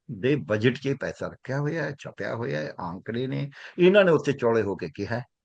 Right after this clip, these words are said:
ਇਹ ਦੱਸ ਦੇਣ ਵੀ ਕਿੰਨੇ ਪੈਸੇ ਰਿਲੀਜ਼ ਕਰੇ, ਕਦ ਕਰੇ, ਕਿੱਥੇ ਗਏ ਉਹ ਪੈਸੇ। ਇੱਕ। ਦੂਜਾ, ਜੇ ਫਰਜ਼ ਕਰੋ ਅੱਠ ਸੌ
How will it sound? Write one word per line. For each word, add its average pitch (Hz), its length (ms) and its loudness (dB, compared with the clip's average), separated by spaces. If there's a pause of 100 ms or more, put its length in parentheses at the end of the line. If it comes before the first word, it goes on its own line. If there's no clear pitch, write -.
(600)
ਇਹ 143 120 0
ਦੱਸ 104 280 0
ਦੇਣ 151 160 4
ਵੀ 170 80 -2
ਕਿੰਨੇ 131 280 8
ਪੈਸੇ 131 300 6
ਰਿਲੀਜ਼ 117 320 8
ਕਰੇ, 117 300 4
ਕਦ 107 240 4
ਕਰੇ, 113 380 4
ਕਿੱਥੇ 110 260 0
ਗਏ 107 180 4
ਉਹ 123 180 2
ਪੈਸੇ। - 300 -6 (400)
ਇੱਕ। - 340 -6 (1040)
ਦੂਜਾ, 143 220 12
ਜੇ 156 480 12
ਫਰਜ਼ 143 320 8
ਕਰੋ 147 440 8
ਅੱਠ 147 320 6
ਸੌ 107 560 8